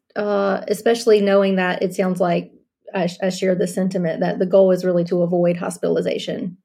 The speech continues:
you know, if at all possible, and all the sequelae that are, you know, traumatic, getting thrown into a cop car, handcuffed, you know, possibly being transferred a hundred miles away 'cause there's not room in the local hospital. Um,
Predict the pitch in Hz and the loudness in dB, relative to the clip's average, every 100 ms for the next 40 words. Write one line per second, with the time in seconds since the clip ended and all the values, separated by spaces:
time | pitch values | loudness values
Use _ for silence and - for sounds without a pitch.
0 | _ _ - - - 202 190 175 170 - | _ _ -10 -8 -4 -4 -2 -2 -2 -6
1 | 202 - - 185 - 190 185 185 180 - | -10 -6 -4 -4 -6 -6 -4 0 0 0
2 | 185 175 _ _ _ - 202 190 180 175 | -2 -4 _ _ _ -6 -4 -2 -2 -2
3 | 175 170 - - 185 170 _ _ 190 190 | 0 -2 -2 -2 -4 -8 _ _ -10 -8
4 | - 190 _ _ - _ - 202 196 180 | -8 -10 _ _ -20 _ -6 -4 -2 -2
5 | - - 190 180 185 190 185 180 185 185 | -2 -4 -6 -4 0 0 0 -2 -2 0
6 | 226 226 220 208 196 190 190 180 - 196 | -4 -2 0 2 2 2 0 -2 -2 -2
7 | 190 190 180 185 185 - - _ - 165 | 0 0 0 -2 -6 -18 -20 _ -10 -8
8 | - - _ _ _ _ _ 202 180 196 | -8 -14 _ _ _ _ _ -4 -2 2
9 | 196 190 180 190 180 - 185 185 185 185 | 4 2 0 -2 -2 0 0 0 -2 -2
10 | 175 175 175 196 240 226 220 208 202 185 | -2 -2 -2 0 2 4 4 2 2 0
11 | 185 175 180 165 180 180 175 175 175 175 | 0 -2 -4 -2 -2 0 0 0 0 0
12 | 175 196 233 233 214 202 190 190 _ - | 0 0 -2 -2 2 2 2 -4 _ -20
13 | - - _ 202 190 180 175 | -20 -20 _ -2 0 0 -2